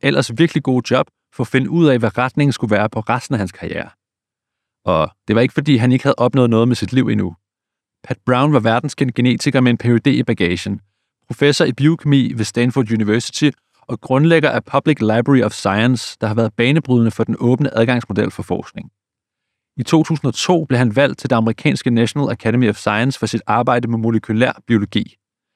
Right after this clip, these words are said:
Han har også fået en Medal of Honor af The American Cancer Society.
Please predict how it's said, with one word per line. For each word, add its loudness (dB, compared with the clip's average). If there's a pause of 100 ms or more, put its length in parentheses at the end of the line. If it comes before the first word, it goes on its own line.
(180)
Han -2
har 2
også -2
fået 4
en 2
Medal 4
of 0
Honor 2
af 0
The 0
American 2
Cancer -4
Society. -6